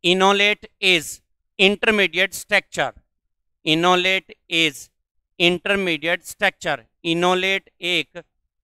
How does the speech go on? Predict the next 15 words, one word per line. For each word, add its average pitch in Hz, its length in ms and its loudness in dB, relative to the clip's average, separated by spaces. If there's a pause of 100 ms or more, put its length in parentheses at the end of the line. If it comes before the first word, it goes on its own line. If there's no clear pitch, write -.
मध्यवर्ती 185 800 0
संरचना 165 680 -2
है 123 160 -18 (680)
जो 214 140 8
अनुनादी 202 680 4
स्थायी 160 340 -2
है, 123 120 -12 (360)
which 180 260 -4
is 170 320 -2 (500)
resonating 165 920 0
stable, 165 400 0 (480)
जो 185 180 2
अनुनादी 170 840 0 (340)
स्थायी 160 380 -2
है, 120 200 -18